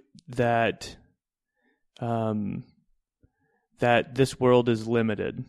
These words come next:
that it's finite. Uh, wait, which maybe, maybe a more found, m-, like, a more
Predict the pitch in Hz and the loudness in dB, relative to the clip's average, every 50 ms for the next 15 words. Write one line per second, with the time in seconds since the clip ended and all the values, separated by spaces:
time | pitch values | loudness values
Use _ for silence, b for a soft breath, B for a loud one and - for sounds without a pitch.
0 | _ _ - 120 113 113 113 - - - - 113 107 107 107 - - - - - | _ _ -4 -2 -2 -2 -2 -4 -8 -8 -6 -6 -4 -6 -6 -8 -8 -10 -12 -12
1 | - - _ _ _ _ _ _ _ _ _ _ _ _ _ _ _ _ _ - | -16 -20 _ _ _ _ _ _ _ _ _ _ _ _ _ _ _ _ _ -4
2 | - 190 190 185 185 180 165 - - 156 165 143 127 104 170 165 - 170 170 170 | -2 0 2 4 4 2 2 4 6 8 8 8 8 8 6 4 6 6 4 6
3 | 185 196 185 139 120 107 127 147 151 151 151 139 139 135 135 135 127 - 131 123 | 6 6 6 4 4 2 2 2 2 4 2 2 4 4 4 4 4 2 0 0
4 | 123 123 120 - - _ _ - 120 120 - - - 113 120 117 - 117 113 117 | 0 -2 -4 -6 -10 _ _ -4 -2 -2 -2 -2 -2 -2 -2 -2 -2 -2 -4 -2
5 | 117 117 117 120 120 117 117 113 117 | -2 0 0 0 2 2 0 0 -2